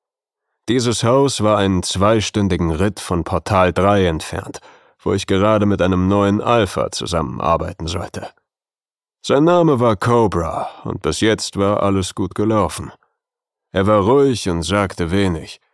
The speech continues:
schien aber ein kompetenter General zu sein.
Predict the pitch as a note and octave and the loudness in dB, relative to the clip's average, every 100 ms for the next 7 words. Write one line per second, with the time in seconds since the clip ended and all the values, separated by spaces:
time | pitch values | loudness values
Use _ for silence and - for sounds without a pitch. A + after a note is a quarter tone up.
0 | _ _ _ - D#3+ E3+ D3 C3 A#2+ G#2+ | _ _ _ -2 2 4 4 2 0 0
1 | A#2+ G#2+ G2 A2+ G#2+ F#2+ G2+ G#2+ B2 A2+ | 0 0 -2 0 0 0 0 0 0 0
2 | G#2+ E2 - - D#2 - - | 0 0 -6 -10 -10 -10 -14